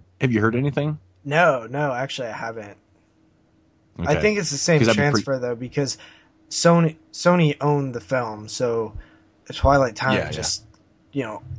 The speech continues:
Speaker 2: licensed it from them, so, I, I mean, it would have to be Sony's transfer.
Speaker 1: Yeah.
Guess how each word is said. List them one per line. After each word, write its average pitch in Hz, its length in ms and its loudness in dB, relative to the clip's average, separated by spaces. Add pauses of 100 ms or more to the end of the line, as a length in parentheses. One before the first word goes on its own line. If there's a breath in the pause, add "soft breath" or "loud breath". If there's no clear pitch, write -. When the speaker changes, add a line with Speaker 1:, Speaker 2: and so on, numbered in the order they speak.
Speaker 2:
licensed 127 560 -2
it 113 120 -4
from 185 340 2
them, 131 280 -2
so, 123 320 0
I, 117 320 -8
I 123 60 -8
mean, 120 240 -6 (100)
it 127 60 -6
would 120 120 -6
have 123 340 -4
to 113 60 -16
be 107 120 -10
Sony's 104 360 -8
transfer. - 600 -12
Speaker 1:
Yeah. 78 320 -6